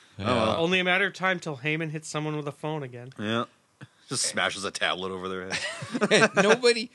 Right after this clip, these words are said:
Speaker 2: nobody
Speaker 3: I would,
Speaker 2: back
Speaker 3: I'd
Speaker 2: then
Speaker 3: watch that.
Speaker 2: had, no, nobody back then had cell phones.
Speaker 1: No.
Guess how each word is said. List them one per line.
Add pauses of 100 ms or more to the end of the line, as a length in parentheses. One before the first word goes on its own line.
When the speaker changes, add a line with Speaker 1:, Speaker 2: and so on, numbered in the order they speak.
(280)
Speaker 2:
nobody
Speaker 3:
I
would,
Speaker 2:
back
Speaker 3:
I'd
Speaker 2:
then
Speaker 3:
watch
that.
Speaker 2:
had, (400)
no,
nobody
back
then
had
cell
phones.
Speaker 1:
No.